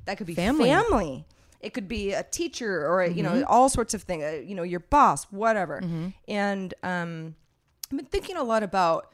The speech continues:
Speaker 1: when, you know, what that threshold is.
Speaker 2: Mm-hmm.
Speaker 1: 'Cause I think, um, for reasons, again, we don't have to get into, like, I've sort of, I feel like I'm,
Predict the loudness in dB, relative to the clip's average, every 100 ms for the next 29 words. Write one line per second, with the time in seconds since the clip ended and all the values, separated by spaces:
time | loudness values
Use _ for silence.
0 | _ _ _ -18 -12 -4 -2 -2 -4 -6
1 | -10 -10 -8 -6 -6 -4 -4 -2 -4 -4
2 | -6 -4 -4 -4 -6 -4 -6 -6 -8 0
3 | 2 2 -4 -8 -2 -2 -2 -2 -4 -8
4 | -20 _ -20 _ _ _ _ _ -4 -2
5 | -2 -4 -10 -12 -2 0 0 0 -4 -2
6 | -2 -4 -4 -2 -2 0 -2 -2 -2 -6
7 | -6 -8 -6 -6 -4 -6 -8 _ _ -4
8 | -2 -4 -6 -6 -2 -2 -4 -8 -20 _
9 | _ _ _ _ _ _ _ -6 -6 0
10 | 2 2 0 -2